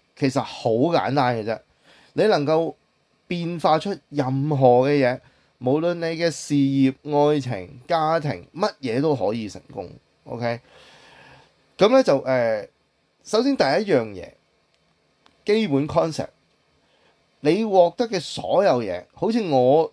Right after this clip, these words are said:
自己噉樣，或者好多成功嘅人，或者任何人啦，唔好話好成功啊，任何人、任何嘅事情都係依劈嘢做出嚟，就係你嘅腦啦，就係一劈好似漿糊噉嘅嘢，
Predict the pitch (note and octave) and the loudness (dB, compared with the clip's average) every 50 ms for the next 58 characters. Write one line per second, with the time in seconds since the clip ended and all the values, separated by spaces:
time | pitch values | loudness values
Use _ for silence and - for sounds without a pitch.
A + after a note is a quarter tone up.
0 | _ _ _ - C3+ B2+ D#3+ E3 E3+ E3 - C3+ A#2+ A#2 B2+ B2 A2+ A2 A2+ - | _ _ _ -6 -6 -4 -4 -6 -6 -8 -6 -8 -8 -6 -6 -8 -8 -10 -12 -14
1 | _ - - C#3 C#3 G3 G3 - - A#2 A#2+ B2+ D#3+ F3+ G3 F3+ E3 D3 C3+ F#2+ | _ -4 -2 0 0 0 -2 -2 -2 0 0 0 0 2 0 0 0 -2 -6 -10
2 | G#2 - - D3 D3 B2+ A2+ G#2 - - - B2+ D3+ F#3+ G3 F#3 D3+ A#2+ C3+ C#3+ | -8 -6 -6 -6 -4 -6 -6 -8 -8 -6 -4 -4 -4 -4 -2 -4 -2 0 0 0
3 | C#3+ C3+ B2+ A#2 A2 A#2+ A#2 A2+ G#2+ C3 D#3+ E3 C3+ - _ _ _ _ _ _ | 2 2 4 4 4 4 2 0 -2 -2 -2 -2 -2 -4 _ _ _ _ _ _
4 | - A2+ A#2+ D#3+ F#3 D#3+ B2 C3+ D#3+ D3 D3+ A2+ G#2+ A2+ C3 C3 B2+ B2 - _ | -8 -4 -2 0 0 0 0 0 -2 -4 -6 -8 -2 -2 -2 -2 -2 -6 -10 _
5 | _ _ _ _ - - _ - F3 G3+ G#3 G#3+ G#3 F#3+ E3 C#3+ C3+ C#3 C#3 B2+ | _ _ _ _ -20 -20 _ 0 0 2 2 2 -2 0 2 2 2 4 2 -2
6 | A#2+ A#2 - _ _ _ _ _ _ C#3 D3 E3 F3+ F#3+ F#3+ F3+ D3+ C3 B2+ C#3 | -4 -6 -12 _ _ _ _ _ _ -4 -2 -2 -2 0 -2 -2 0 2 2 2
7 | D3 E3+ F3 D3 - C#3+ C3 - B2 - - - _ _ _ - A#3 A3 F#3 F3+ | 2 0 -6 -4 -4 -4 -4 -4 -8 -14 -16 -20 _ _ _ -4 -2 -2 -4 -4
8 | G#3 A#3 A#3+ - - F3+ D#3 B2 A#2 - - B2 A#2+ C3 C#3 C#3 B2+ B2+ B2 D#3+ | -6 -6 -6 -6 -4 -2 -2 -2 -2 -4 -4 0 0 2 2 2 0 0 -2 -2
9 | E3+ B2+ G2 F#2+ G2 - _ - B2+ A#2 A#2+ A2 A2+ A#2 G#2+ G#2 A2 A2+ A2 A2 | -4 -4 -4 -8 -12 -16 _ -2 -2 -2 0 -2 -4 -4 -6 -2 -2 -2 -2 -2
10 | A2+ A2 - E2 E2+ F2 F#2+ G#2+ G#2 - - _ _ _ _ _ _ _ _ _ | -2 -4 -4 -4 -6 -6 -4 -4 -4 -4 -6 _ _ _ _ _ _ _ _ _
11 | _ _ _ _ - F3+ E3+ G3 A#3+ C4 - _ - D3+ D#3 C3 B2+ B2 - _ | _ _ _ _ 4 4 4 6 4 2 2 _ -6 -4 -2 -2 -2 -4 -8 _
12 | _ _ _ _ _ _ - F#3 G#3+ A3 E3 - B3+ A#3 A#3 A#3 A#3 G#3+ C#3+ A2 | _ _ _ _ _ _ -6 -4 -4 -4 -2 2 4 6 6 6 4 2 -2 -4
13 | G2+ A2+ C3 D3 D#3+ D3 B2 G#2 F#2+ | -4 -4 -4 -2 -2 -4 -4 -6 -8